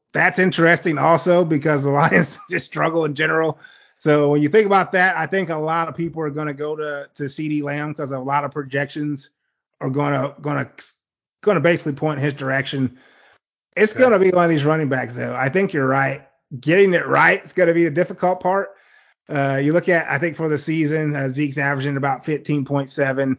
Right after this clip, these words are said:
Speaker 1: to, to Tony Pollard's nine point two from a, a rushing attempt standpoint.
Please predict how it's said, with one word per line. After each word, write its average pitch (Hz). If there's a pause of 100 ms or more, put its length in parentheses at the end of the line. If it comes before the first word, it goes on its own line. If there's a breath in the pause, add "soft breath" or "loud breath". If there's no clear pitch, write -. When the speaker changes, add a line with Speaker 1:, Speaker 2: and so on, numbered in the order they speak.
(360)
Speaker 1:
to, 127
to 135
Tony 139
Pollard's 139 (320)
nine 139
point 143
two 147
from 143
a, 131
a 139
rushing 143 (260)
attempt 143
standpoint. 180